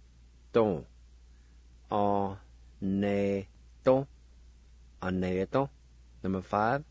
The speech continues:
attendance, or, ne, to, huh, e, or, ne, to, huh, e.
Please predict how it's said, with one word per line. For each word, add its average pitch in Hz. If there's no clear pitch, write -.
attendance, 139
or, 90
ne, 104
to, 113
huh, 127
e, 127
or, 95
ne, 98
to, 110
huh, 117
e. 123